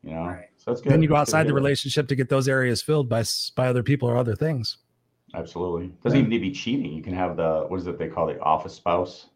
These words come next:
Speaker 1: You know, the person who's just like, "I can't stand my wife or my husband, so I'll just hang out with this person and giggle a lot."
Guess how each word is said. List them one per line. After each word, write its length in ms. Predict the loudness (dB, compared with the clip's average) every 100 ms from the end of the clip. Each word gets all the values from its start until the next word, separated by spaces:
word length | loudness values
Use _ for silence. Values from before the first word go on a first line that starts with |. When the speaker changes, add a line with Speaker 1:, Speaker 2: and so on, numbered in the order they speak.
| -14
Speaker 1:
You 120 | -6
know, 100 | -4
the 60 | -2
person 320 | -4 -4 -4
who's 140 | -6
just 160 | -6 -2
like, 340 | -2 -2 -6 -14
"I 40 |
can't 220 | -6 -6
stand 220 | -4 -4 -2
my 80 |
wife 280 | 0 0 -2
or 40 | -4
my 80 |
husband, 400 | -2 -2 -2 -4 -2
so 100 | -2
I'll 100 | -2
just 160 | -4
hang 160 | -4 -4
out 120 | -4
with 80 | -6
this 60 | -2
person 280 | -2 -2 -6
and 100 | -8
giggle 300 | -4 0 2
a 60 | 2
lot." 320 | 2 -4